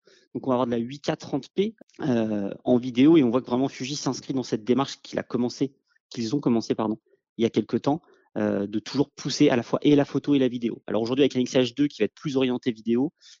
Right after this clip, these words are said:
et un X T cinq qui va être beaucoup plus orienté photo. Donc vraiment ce capteur quarante millions au final, est-ce qu'il a vraiment des désavantages ? Le, on va dire que le petit inconvénient de quarante millions de pixels, mais c'est valable pour tout le monde et toutes les gammes, c'est que ça fait des fichiers un peu plus gros.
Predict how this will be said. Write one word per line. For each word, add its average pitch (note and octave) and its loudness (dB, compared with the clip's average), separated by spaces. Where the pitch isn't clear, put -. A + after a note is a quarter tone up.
et A#2 -2
un A2 2
X G#2 -2
T A2+ -2
cinq C#3 0
qui - -8
va G2 0
être G2 -6
beaucoup B2+ -8
plus A#2 -6
orienté A2+ 0
photo. - -10
Donc C3+ 8
vraiment F3 6
ce - -4
capteur - -6
quarante C#3 0
millions F#3 2
au D#3+ -2
final, E3 2
est-ce - -12
qu'il A2+ -2
a A2 2
vraiment C3+ 0
des C3 0
désavantages ? A#2 -4
Le, - -10
on A#2 -8
va A2+ -4
dire B2+ -4
que C#3 0
le - -2
petit D#3+ -4
inconvénient C#3+ 2
de C#3+ -2
quarante C3 -2
millions B2 -2
de A2+ -4
pixels, C#3+ -6
mais A2 -4
c'est - -12
valable A#2 -2
pour - -20
tout - -6
le A2+ 2
monde C3 4
et F#2+ -6
toutes - -12
les G#2+ 2
gammes, C3+ 4
c'est - -8
que C3 0
ça - -16
fait B2+ -2
des A#2 0
fichiers - 0
un B2 4
peu A#2 -6
plus - -4
gros. G2 -2